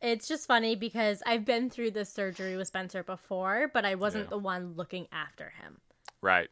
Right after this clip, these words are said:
Speaker 2: That's fair. Yeah. Different this time.
Speaker 1: Yeah, it is different this time.
Speaker 2: Different, but the same.
Speaker 1: Yeah, but it
Speaker 2: Sweet.
Speaker 1: just, like,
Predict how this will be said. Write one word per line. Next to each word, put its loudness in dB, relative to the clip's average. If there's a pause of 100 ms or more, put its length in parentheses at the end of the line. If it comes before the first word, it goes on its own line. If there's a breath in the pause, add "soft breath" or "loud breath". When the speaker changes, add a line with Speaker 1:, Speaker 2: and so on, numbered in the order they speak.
(140)
Speaker 2:
That's -10
fair. -14 (220)
Yeah. -8 (580)
Different 10
this -2
time. -6 (720 soft breath)
Speaker 1:
Yeah, 10
it 0
is 0
different -6
this -14
time. -8
Speaker 2:
Different, -4
but -8
the 0
same. -8 (1300 soft breath)
Speaker 1:
Yeah, 4 (100)
but 8
it 6
Speaker 2:
Sweet. 4
Speaker 1:
just, 2 (100)
like, -2